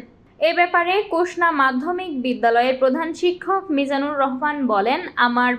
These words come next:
পরীক্ষার্থী থাকায় আমি বোর্ডের কোনো দায়িত্বে ছিলাম না, আর নিয়োগের বাণিজ্য হয়নি।" তিনি বলেন, যারা চাকরি পাননি তারা এই অপপ্রচার করছেন, তারাই সভাপতি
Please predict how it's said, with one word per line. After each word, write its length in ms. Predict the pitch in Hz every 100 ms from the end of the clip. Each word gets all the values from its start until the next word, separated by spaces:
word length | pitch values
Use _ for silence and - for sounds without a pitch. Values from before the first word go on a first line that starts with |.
| 247
পরীক্ষার্থী 840 | 285 302 349 - 381 370 - 392 392
থাকায় 460 | 285 214 262 330 -
আমি 500 | 247 247 262 262 - - -
বোর্ডের 400 | 294 339 359 359
কোনো 220 | 359 370
দায়িত্বে 460 | 285 226 220 - 277
ছিলাম 300 | 294 233 208
না, 260 | 208 202 - - _ _ _
আর 240 | - 233 240 240
নিয়োগের 460 | 277 302 302 349
বাণিজ্য 420 | 277 240 240 240 254
হয়নি।" 640 | 247 247 220 214 208 - _ -
তিনি 240 | 349 370 392
বলেন, 480 | 370 370 392 392 262
যারা 260 | 254 262
চাকরি 420 | 262 285 302 339
পাননি 640 | 339 339 349 320 240 339 403
তারা 240 | - 254 254 254
এই 240 | 254 254 -
অপপ্রচার 720 | 285 302 359 359 359 370 359
করছেন, 500 | 349 240 - 254 233 202 - - - - -
তারাই 400 | 262 254 285 392
সভাপতি 800 | - 294 285 320 330 339 349